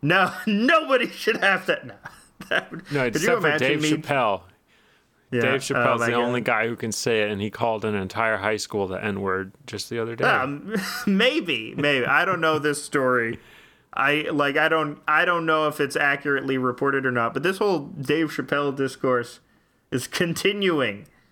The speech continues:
Speaker 1: Why? Why <laughs> does this get, why does this need to keep happening?
Speaker 2: He told a bunch of high schoolers, like, "You guys ain't shit compared to me."
Speaker 1: That's so funny.
Speaker 2: He basically
Speaker 1: Oh my
Speaker 2: said,
Speaker 1: God.
Speaker 2: "I'm Dave Chappelle, bitch."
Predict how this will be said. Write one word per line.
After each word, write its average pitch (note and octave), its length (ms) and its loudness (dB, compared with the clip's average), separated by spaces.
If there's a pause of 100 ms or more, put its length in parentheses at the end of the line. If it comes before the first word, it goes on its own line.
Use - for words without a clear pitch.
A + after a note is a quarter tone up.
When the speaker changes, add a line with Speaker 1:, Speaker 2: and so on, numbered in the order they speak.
(300)
Speaker 1:
Why? D3+ 640 2 (420)
Why F3 280 4 (100)
<laughs> - 240 0
does B3 220 2
this A#3 280 -2
get, G#3+ 380 -2
why E3 220 2
does A#3 180 -4
this G#3+ 200 -8
need F3 220 -2
to F3+ 80 0
keep F3 260 -4
happening? C3 480 -2 (200)
Speaker 2:
He D#3 100 -4
told E3 240 0
a D#3+ 40 -2
bunch D3+ 200 0
of C#3+ 80 0
high C#3 140 0
schoolers, B2+ 420 0
like, G#2+ 180 -2
"You A2 200 -2
guys A#2 240 0
ain't F#2 180 -4
shit - 460 -2
compared F2+ 400 -4
to F2 60 -8
me." F2+ 380 -6 (720)
Speaker 1:
That's C#3 220 -2
so C3 320 -2
funny. A2 400 -8
Speaker 2:
He - 60 -2
basically F3 440 0
Speaker 1:
Oh - 20 2
my A2+ 60 0
Speaker 2:
said, D3+ 140 0
Speaker 1:
God. C3+ 100 0
Speaker 2:
"I'm C3+ 240 -2
Dave C3 220 0
Chappelle, B2+ 460 -2
bitch." - 460 -2